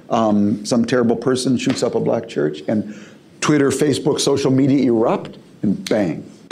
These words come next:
it's gone like that. So the power of flows has changed. And lastly, the power of many has changed. 'Cause we now, with these amplified powers, we as a collective are now a force of and in nature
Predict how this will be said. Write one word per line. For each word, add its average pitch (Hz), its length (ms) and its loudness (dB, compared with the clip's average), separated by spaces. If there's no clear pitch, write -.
it's - 120 -18
gone 98 240 0
like - 200 -6
that. - 260 -6
So 131 260 2
the 117 100 4
power 151 320 2
of 101 80 0
flows 123 440 2
has 101 120 0
changed. 107 380 0
And 104 140 2
lastly, 127 480 0
the 113 140 0
power 107 420 0
of 101 100 -2
many 113 380 0
has 101 200 -2
changed. - 480 -6
'Cause 107 260 0
we 127 240 2
now, 104 260 2
with 110 180 -2
these 107 160 0
amplified 104 520 -2
powers, 107 520 -2
we 139 180 2
as 135 100 0
a 113 80 2
collective 110 720 0
are 113 120 2
now 117 160 2
a 107 80 0
force 117 400 -2
of 117 280 -2
and 113 160 2
in 107 140 2
nature 160 540 -2